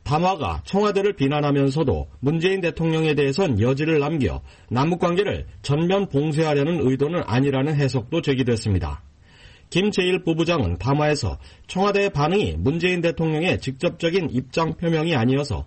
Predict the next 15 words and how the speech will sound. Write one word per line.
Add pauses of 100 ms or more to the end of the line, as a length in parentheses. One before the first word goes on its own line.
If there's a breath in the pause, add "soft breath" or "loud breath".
(180)
그나마
다행이라며 (280 soft breath)
수위를
조절하는
듯한
태도를
보인
때문입니다. (920)
아산정책연구원
고명현
박사는 (280 soft breath)
북한이 (180 loud breath)
미국과의
갈등
국면에서